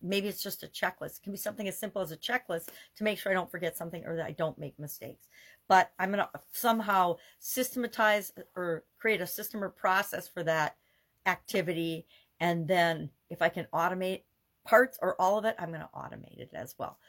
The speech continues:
'Cause I know if I've got a system that's automated, it's gonna just keep dishing out the same results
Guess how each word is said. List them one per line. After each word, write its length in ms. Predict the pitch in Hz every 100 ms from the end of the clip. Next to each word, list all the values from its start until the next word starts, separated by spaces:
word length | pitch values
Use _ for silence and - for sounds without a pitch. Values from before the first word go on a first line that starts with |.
| - _
'Cause 120 | -
I 100 | 185
know 140 | 185 202
if 100 | 196
I've 140 | 175
got 140 | 170 151
a 60 |
system 380 | 147 190 - 190
that's 220 | 165 147 -
automated, 580 | 196 247 170 147 151 147 _ _ _
it's 240 | 208 208
gonna 240 | - 196 170
just 260 | 180 -
keep 220 | - 180 - _ _ _ _ _ _ _ _ _ _ _ _ _ _ _
dishing 320 | 214 214 196
out 200 | 185 -
the 60 |
same 260 | 160 196 185
results 500 | 175 156 180 165 -